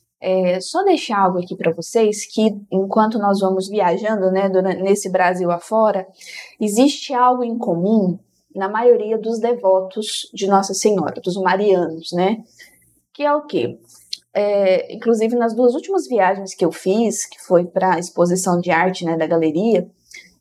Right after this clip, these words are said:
é, duas senhoras me abordaram fazendo a mesma pergunta. "É verdade que Nossa Senhora, né, quando ela foi levada para o templo,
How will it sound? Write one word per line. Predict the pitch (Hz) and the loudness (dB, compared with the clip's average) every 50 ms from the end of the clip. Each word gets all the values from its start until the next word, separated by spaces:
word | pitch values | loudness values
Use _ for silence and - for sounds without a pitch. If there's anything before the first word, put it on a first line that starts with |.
| _ _ - | _ _ -6
é, | 214 202 190 180 180 | -2 0 0 0 0
duas | 180 190 233 294 370 359 - | 0 -2 -2 -2 -2 -2 -2
senhoras | 320 269 240 226 220 220 226 226 | -2 -2 0 0 0 0 0 -2
me | 220 214 | -4 -6
abordaram | 202 202 202 190 180 196 208 233 233 226 226 | -4 -2 -2 0 0 0 0 0 0 -2 -4
fazendo | 226 233 226 220 226 226 226 | -4 -2 0 0 0 0 0
a | 220 | 2
mesma | 226 240 302 339 339 339 | 2 2 2 2 0 0
pergunta. | 339 339 302 302 214 165 - - - - - - - - _ _ _ _ _ | 0 0 0 0 -2 -4 -8 -6 -6 -6 -6 -6 -8 -12 _ _ _ _ _
"É | - 302 392 370 | -4 -4 -2 2
verdade | 370 269 208 185 180 180 185 196 220 240 233 208 180 180 | 2 2 2 2 0 -4 -2 0 0 2 2 0 0 -4
que | 185 - - | -8 -4 -2
Nossa | 202 208 208 208 214 - | 0 2 2 0 0 -2
Senhora, | 202 - - 208 196 190 175 175 196 208 220 208 196 190 185 | -4 -2 -2 -2 -2 0 0 0 2 2 2 2 2 0 0
né, | 185 196 196 | -2 -2 -4
quando | 190 - 202 196 190 | -4 -4 -2 -2 0
ela | 196 196 196 196 | 2 2 0 0
foi | - - - 196 196 | -2 -4 -4 -2 0
levada | 196 190 190 190 190 190 190 190 190 190 | 2 2 2 2 2 0 0 0 0 -2
para | 190 196 196 190 | 0 -2 0 0
o | 180 | -2
templo, | 180 - 180 175 175 196 220 220 202 190 185 190 180 175 170 | -2 -2 0 0 2 4 4 4 4 2 0 0 -2 -2 -2